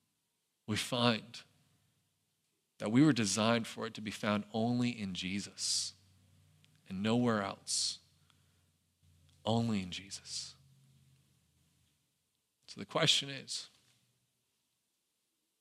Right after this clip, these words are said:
who are you? Sometimes we're a bit of both of the older brother and the younger brother. I, I fully admit that. That's true in my life a lot. But ask yourself,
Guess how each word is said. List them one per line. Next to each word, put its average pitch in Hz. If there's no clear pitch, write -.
who 135
are 123
you? 135
Sometimes 190
we're 190
a 170
bit 170
of 143
both 165
of 131
the 143
older 147
brother 143
and 123
the 120
younger 110
brother. 101
I, 123
I 123
fully 131
admit 107
that. 101
That's -
true -
in 123
my 117
life 110
a -
lot. 98
But 113
ask 123
yourself, -